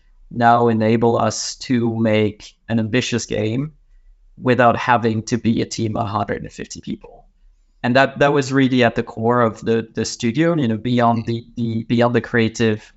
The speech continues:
kind of direction, what we wanted to make of the studio in itself is a studio that makes ambitious, uh,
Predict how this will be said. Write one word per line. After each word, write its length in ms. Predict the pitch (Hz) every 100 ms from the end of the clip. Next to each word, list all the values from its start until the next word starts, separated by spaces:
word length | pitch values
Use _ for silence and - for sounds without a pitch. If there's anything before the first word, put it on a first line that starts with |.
| -
kind 160 | 110
of 100 | 104 - -
direction, 680 | 104 113 127 - 101 104 - - -
what 240 | 110 -
we 100 | 123
wanted 380 | 117 123 - 113
to 80 | 117
make 220 | 113 104
of 120 | 110
the 80 | -
studio 380 | - 131 123 117
in 100 | 110
itself 540 | 101 - 107 135 - - - _
is 120 | - 107
a 60 |
studio 540 | - - 127 123 113 110
that 200 | 101 -
makes 600 | 117 113 113 - - - -
ambitious, 720 | 113 113 131 - 98 - - _ _ _ - -
uh, 520 | 110 104 104 101